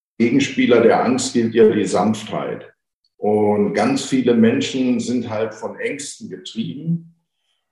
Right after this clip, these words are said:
Und das verhindert natürlich, dass sich das Herz entfalten kann,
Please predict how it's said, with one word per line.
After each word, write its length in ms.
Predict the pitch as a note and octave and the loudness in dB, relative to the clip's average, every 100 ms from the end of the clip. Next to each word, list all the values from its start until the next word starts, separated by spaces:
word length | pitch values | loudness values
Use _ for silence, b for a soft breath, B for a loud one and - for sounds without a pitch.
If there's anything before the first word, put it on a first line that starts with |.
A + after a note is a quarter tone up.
| _ - | _ -4
Und 340 | A2+ A2+ A2 | 0 0 2
das 200 | A2+ - | 0 -2
verhindert 600 | - A2+ G#2+ C3 B2+ A2 | -4 -2 0 0 -2 -2
natürlich, 520 | A#2+ A#2 B2+ B2 B2 | -4 -6 -6 -6 -4
dass 220 | A2+ A2 | -4 -4
sich 160 | A2+ A2 | -6 -6
das 240 | A2 F#2 | -4 -2
Herz 260 | A2+ G#2 - | -2 -4 -4
entfalten 600 | G2 F2+ G#2 G#2 - E2+ | -8 -6 -2 -2 -2 -8
kann, 300 | - - - | -10 -14 -16